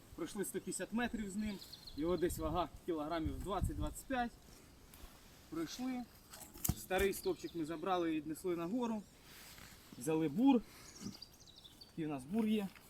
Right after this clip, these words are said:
на двадцять п'ять сантиметрів в діаметрі. І на місто старого стовпчика вкручуємо новий. Робимо лунку. Отак прокручуємо. Глибина у нас буде п'ятдесят сантиметрів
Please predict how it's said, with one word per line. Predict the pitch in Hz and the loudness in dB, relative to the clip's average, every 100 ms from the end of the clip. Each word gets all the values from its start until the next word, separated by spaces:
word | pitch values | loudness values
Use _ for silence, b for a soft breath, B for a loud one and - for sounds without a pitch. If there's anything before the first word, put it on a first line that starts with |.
| - - - - - - - - | -12 -10 -10 -14 -20 -20 -14 -6
на | 147 | -2
двадцять | 151 160 - | 2 2 2
п'ять | - 185 165 - - - - - - - - - | 4 6 6 4 -6 -16 -20 -20 -18 -10 -8 -4
сантиметрів | 170 160 180 165 156 - | -2 0 6 6 8 8
в | 160 | 8
діаметрі. | 165 165 143 143 - - - - - - - - 180 - - - - - | 8 8 10 10 10 8 0 -2 0 8 8 8 -4 -2 -2 0 -2 0
І | 233 247 208 - | 6 8 8 4
на | 185 | 8
місто | 240 233 - 190 | 10 10 6 2
старого | - 220 262 240 | 6 6 8 6
стовпчика | - 240 - - 208 180 | 8 4 4 2 4 4
вкручуємо | - 220 - 202 175 143 | 4 2 4 2 4 2
новий. | 110 110 - - - - - - - - | 0 -4 -8 -10 -16 -6 -4 -4 -10 -2
Робимо | 175 202 180 190 | 4 4 6 6
лунку. | 262 277 247 254 220 - - - - - - - | 8 10 10 8 6 4 0 0 -4 -4 -4 0
Отак | 214 - 196 | 0 6 10
прокручуємо. | 208 196 262 262 - 226 - - - - - - - - - - - - - | 12 12 10 10 12 12 12 10 10 8 8 6 6 6 4 6 10 10 8
Глибина | 143 202 196 247 262 | 4 8 12 12 12
у | |
нас | 214 190 - - - | 10 8 2 0 4
буде | 202 190 | 4 6
п'ятдесят | 214 202 - 202 208 | 8 8 8 6 4
сантиметрів | 196 226 226 262 254 226 | 8 10 12 10 8 4